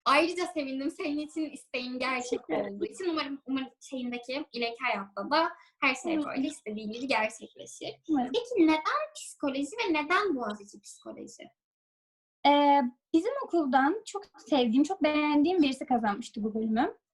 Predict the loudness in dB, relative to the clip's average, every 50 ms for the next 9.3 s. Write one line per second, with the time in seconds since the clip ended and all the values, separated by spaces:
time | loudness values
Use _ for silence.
0 | _ 0 2 2 2 2 2 2 2 2 4 4 4 4 4 4 4 4 4 2
1 | 2 0 0 2 2 2 2 0 -2 0 0 2 2 4 2 2 4 4 4 4
2 | 4 4 4 4 4 2 0 -6 -4 -2 0 2 4 4 4 4 4 2 2 4
3 | 4 2 0 -2 -4 -4 -2 -2 -2 -4 -6 _ _ _ -14 -12 -12 -8 -4 -2
4 | -2 -2 -2 -4 -6 -8 -8 -8 -4 0 2 4 4 4 2 0 -4 -8 -8 -6
5 | -6 -4 -6 -6 -8 -10 _ -20 -20 -20 _ _ _ _ _ -4 -2 0 0 2
6 | 2 2 2 2 2 0 -2 -2 0 2 2 2 0 0 -2 -4 -2 -2 -4 -4
7 | -6 -8 -8 -8 -8 -8 -8 -8 -8 -6 -6 -4 -2 0 0 0 0 -2 0 2
8 | 2 2 2 2 2 0 0 2 2 0 0 -2 -4 -6 -6 -8 -8 -8 -8 -8
9 | -6 -6 -8 -8 -10